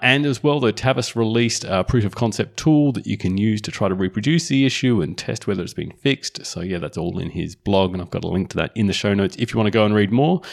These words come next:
But yeah, you've now got updated Intel microcode to handle that as well. Uh, we had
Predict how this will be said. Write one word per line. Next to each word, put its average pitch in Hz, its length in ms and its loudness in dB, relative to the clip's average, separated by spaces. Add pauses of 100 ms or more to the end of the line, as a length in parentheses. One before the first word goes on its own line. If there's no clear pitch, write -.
(280)
But - 260 -2
yeah, 156 180 2
you've 90 220 -2
now 92 140 -2
got 85 180 -6
updated 92 480 -2
Intel 98 220 -2
microcode 101 580 0
to 98 100 -4
handle 95 360 -2
that 98 200 -2
as 95 240 -8
well. 175 500 0 (680)
Uh, 104 500 4
we 120 120 4
had 113 440 4